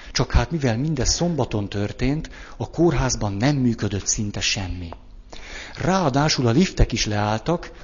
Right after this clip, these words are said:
az ajtók is lezáradtak, egy szóval vagy másfél órára volt szükségünk a műtét megkezdéséhez.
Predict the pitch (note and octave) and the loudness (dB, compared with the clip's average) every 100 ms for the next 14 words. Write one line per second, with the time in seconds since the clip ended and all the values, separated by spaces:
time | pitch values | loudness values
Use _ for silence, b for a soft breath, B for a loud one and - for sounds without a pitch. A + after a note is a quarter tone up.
0 | B - F3+ D#3+ C#3+ B2 A2 G2+ G2+ G#2 | B -6 2 2 4 0 2 -2 0 0
1 | A2+ G#2+ A#2+ - F3 F3 - B B B | 0 0 -2 0 -2 -2 -6 B B B
2 | E3+ - D3+ C3 A#2+ A2+ G#2 A2 E3 F3 | 4 4 2 4 4 2 0 2 2 2
3 | - - A2+ A2 D3+ D3+ B2+ A2 G#2 G#2 | 0 2 2 2 0 2 2 0 -2 0
4 | C#3 A2+ D3+ - - G#2+ A2+ G2+ G#2+ A#2+ | 0 0 -2 2 2 4 0 -2 0 0
5 | - A2 - A2 - G#2 F#2+ F#2+ F2+ F2 | 4 2 2 -4 -4 -4 -2 -2 -2 -2
6 | E2+ F2 - - | -4 -6 -6 -6